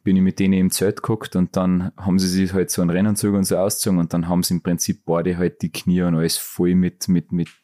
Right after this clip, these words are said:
mit Verband und so richtig mit Druckverband halt gehabt, wo ich so gesagt hab, "Um Gottes Willen, was habt's denn jetzt da?" Und sie so, "Ja, das wird dir hoffentlich nicht blühen, aber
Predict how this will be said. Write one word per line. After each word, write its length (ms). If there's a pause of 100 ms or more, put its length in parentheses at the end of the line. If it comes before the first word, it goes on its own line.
(120)
mit 200
Verband 580
und 160
so 220
richtig 400
mit 180
Druckverband 680
halt 220
gehabt, 300 (480)
wo 80
ich 100
so 80
gesagt 340
hab, 140
"Um 100
Gottes 460
Willen, 180
was 160
habt's 260
denn 100
jetzt 260
da?" 60
Und 140
sie 140
so, 140
"Ja, 400 (320)
das 240
wird 280
dir 180
hoffentlich 880
nicht 480
blühen, 480
aber 420